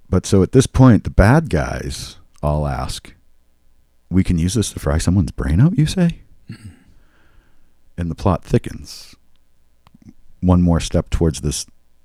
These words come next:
Speaker 1: mystery weapon we're looking for. Now let's look at some developments within the U S since these discoveries in the sixties and seventies. For example, the saga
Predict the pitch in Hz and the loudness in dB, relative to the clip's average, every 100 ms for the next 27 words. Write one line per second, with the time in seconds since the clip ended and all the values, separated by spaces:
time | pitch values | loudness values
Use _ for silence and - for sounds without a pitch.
0 | - 98 - 78 69 69 65 69 65 65 | -2 0 0 -4 -4 -4 -4 -6 -10 -12
1 | - - - - - - - - - - | -12 -16 -16 -18 -18 -20 -20 -20 -20 -20
2 | - - - _ _ _ 101 120 117 110 | -20 -20 -20 _ _ _ -2 0 2 0
3 | 123 135 - - 123 113 95 98 95 95 | 0 0 0 -2 0 0 0 0 0 -2
4 | 90 90 90 92 85 85 85 80 - - | -4 -4 -2 -2 -2 0 0 0 -2 -6
5 | - - - 165 - 101 85 78 - 82 | -14 -8 -2 -2 0 0 0 -4 -4 -2
6 | 69 78 76 76 69 71 - 76 65 73 | 0 -2 -2 -6 -6 -8 -8 -8 -6 -6
7 | - 110 95 71 67 - - 90 85 78 | 0 2 2 -2 -4 -8 -4 0 0 2
8 | 120 165 - 71 98 - _ _ _ - | 2 2 2 0 0 -6 _ _ _ -20
9 | - - 78 - 85 85 85 | -20 -10 -4 0 0 2 0